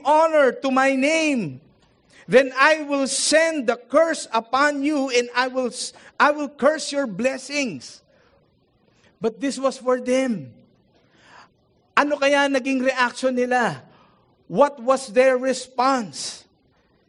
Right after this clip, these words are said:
He goes on to say, "Indeed, I have already cursed them because you do not lay it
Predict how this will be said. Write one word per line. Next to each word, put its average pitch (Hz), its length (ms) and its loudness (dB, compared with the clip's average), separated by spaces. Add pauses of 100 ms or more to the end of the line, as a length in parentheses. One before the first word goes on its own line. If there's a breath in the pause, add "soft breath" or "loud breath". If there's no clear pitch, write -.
(320)
He 196 80 -4
goes 262 240 4
on 277 200 0
to 254 80 -6
say, 277 360 0
"Indeed, 254 640 0
I 240 240 2
have 247 160 -2
already 254 480 0
cursed 285 560 2
them 202 320 -2
because 220 320 -2
you 262 280 -2
do 233 200 -4
not 247 320 0
lay 233 400 0
it 226 240 -2